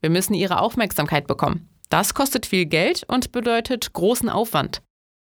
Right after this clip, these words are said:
Die Bestandskunden kennen unseren Online-Shop für Schuhe schon. Wir brauchen also weniger Marketingbemühungen, um sie auf unsere Seite zu führen und sie zum Kauf anzuregen.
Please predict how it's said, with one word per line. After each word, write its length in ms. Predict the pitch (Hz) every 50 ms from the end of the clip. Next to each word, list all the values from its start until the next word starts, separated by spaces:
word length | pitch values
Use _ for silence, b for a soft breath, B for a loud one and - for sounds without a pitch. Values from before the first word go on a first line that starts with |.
| _ - -
Die 80 | 190 170
Bestandskunden 840 | 175 165 - 185 226 254 - - - 311 311 - - 302 320 311 302
kennen 300 | - 254 262 285 285 240
unseren 360 | - 180 180 160 156 165 156
Online-Shop 540 | - 156 156 147 147 143 151 - 151 147 -
für 120 | - 156
Schuhe 280 | 147 - 151 139 143 160
schon. 300 | - - - - - 165 _ _ _ _ -
Wir 120 | - 165
brauchen 340 | 165 - 165 165 165 208 208
also 320 | - 190 180 175 170 156
weniger 380 | 180 214 226 233 214 226 208 190
Marketingbemühungen, 1160 | 175 175 196 220 233 - - - - 175 170 160 156 156 156 156 151 151 151 156 190 226 247
um 200 | - - 240 233
sie 140 | 208 226 -
auf 180 | - 202 -
unsere 240 | - 214 208 202 196
Seite 300 | 175 190 196 233 - 254
zu 120 | - - 247
führen 300 | - - 240 233 233 226 -
und 180 | - - 240 247
sie 80 | 269
zum 180 | 247 - 254 240
Kauf 280 | - - 220 214 214 196
anzuregen. 580 | 175 175 165 - 160 143 131 - - - -